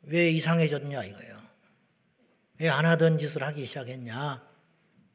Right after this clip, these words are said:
너 이상한 교회 다니는 거 아니냐? 이단 아니냐?" 그런다는 거예요. 제가 그 말을 듣고 두 가지 생각이 들었어요. 첫째, 감사했어요. 이분이 말씀으로 순종하면서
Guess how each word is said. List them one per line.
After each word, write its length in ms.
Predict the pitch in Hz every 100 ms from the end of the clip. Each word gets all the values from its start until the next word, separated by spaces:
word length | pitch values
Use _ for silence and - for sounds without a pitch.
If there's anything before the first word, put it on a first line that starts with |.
| _
너 80 | 123
이상한 380 | 131 143 143
교회 140 | 135 131
다니는 300 | 120 120 123
거 80 | 135
아니냐? 320 | 101 117 147
이단 320 | 120 139 156
아니냐?" 460 | 151 123 156 208 202
그런다는 440 | 113 95 85 -
거예요. 200 | - - _ _ _ _ _ _ _ _ _ _ -
제가 160 | - 175
그 100 | 175
말을 280 | 185 196 175
듣고 240 | 165 160
두 120 | 147
가지 200 | 165 180
생각이 360 | 151 156 139 120
들었어요. 560 | - 95 - 107 120 139
첫째, 500 | - 165 - 123 92
감사했어요. 920 | - 131 151 151 110 117 - - 147 170 _ _ _ _ _ _ _ _ _ _ _ _ _ _ _ _ _ _ _ _ -
이분이 680 | 135 131 147 214 214 - _ _ _ _ _ _ _ _ _ _
말씀으로 760 | 127 143 147 156 139 143 180 175
순종하면서 1120 | - 185 175 151 139 143 131 123 165 175